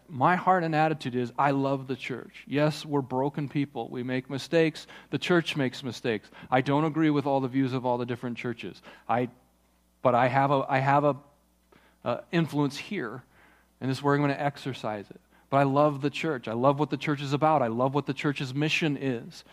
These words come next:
This thing of making Jesus famous, of introducing him into other people's lives,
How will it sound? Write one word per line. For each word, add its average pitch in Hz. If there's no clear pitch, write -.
This 143
thing 156
of 127
making 151
Jesus 147
famous, 147
of 131
introducing 156
him 151
into 151
other 147
people's 151
lives, 147